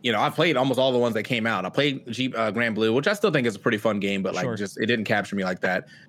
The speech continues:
Speaker 1: Uh, I played Strive, which I also thought was a fun game, but it didn't capture me like that. Uh, and I think the only game I really don't, like, I really don't buy normally is Mortal Kombat, 'cause I just already know I don't like the stiffness of Mortal Kombat. So,
Speaker 2: Sure.
Speaker 1: yeah.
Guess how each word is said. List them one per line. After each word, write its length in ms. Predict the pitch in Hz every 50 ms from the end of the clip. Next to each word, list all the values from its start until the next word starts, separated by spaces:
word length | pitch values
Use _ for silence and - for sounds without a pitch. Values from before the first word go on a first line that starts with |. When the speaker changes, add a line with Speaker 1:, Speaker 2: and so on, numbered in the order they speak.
| - -
Speaker 1:
Uh, 540 | - 101 101 98 98 98 95 95 92 92 92 -
I 80 | 104 -
played 360 | - 147 151 147 135 - -
Strive, 580 | - - - - 135 127 120 120 120 120 110
which 140 | 113 107 -
I 60 | 104
also 240 | 104 120 123 - 104
thought 160 | 107 113 110
was 80 | 110 104
a 40 | 107
fun 200 | - 113 107 104
game, 200 | 101 104 104 101
but 80 | 104
it 40 | 95
didn't 180 | 90 90 98 98
capture 260 | - 95 92 - -
me 100 | 95 90
like 180 | 90 87 90 -
that. 240 | - 87 85 87 - - - - - - - - - -
Uh, 420 | - 95 92 90 87 85 82 80 - -
and 320 | 95 92 87 85 85 87 - - - - - - - - - - - - -
I 40 | 101
think 160 | 120 180 180
the 40 | 139
only 140 | 147 160 143
game 180 | 139 147 143
I 40 | 135
really 200 | 123 127 139 139
don't, 240 | 127 123 123 117 110
like, 240 | 110 110 110 - -
I 140 | 107 107 95 - -
really 220 | 113 120 123 113
don't 180 | 110 117 107 95
buy 240 | 101 107 107 113
normally 600 | 107 104 107 110 110 120 127 131 135 131 135 135 - - -
is 520 | - 107 107 107 104 101 101 101 95 92 113
Mortal 200 | 156 175 175 170
Kombat, 380 | 214 208 117 - - - -
'cause 120 | - 127 135
I 60 | 165
just 120 | 170 160
already 180 | 156 151 143 131
know 140 | 131 147 131
I 100 | 113 110
don't 80 | 104
like 140 | 104 104 92
the 80 | - 95
stiffness 380 | - - 113 92 101 92 - -
of 60 | 92
Mortal 220 | 95 92 90 87
Kombat. 360 | - 113 107 98 82 82 80 - - -
So, 160 | - - 90
Speaker 2:
Sure. 260 | - - 139 120 110 - - - - - - - - - - - - - - -
Speaker 1:
yeah. 240 | 87 82 78 76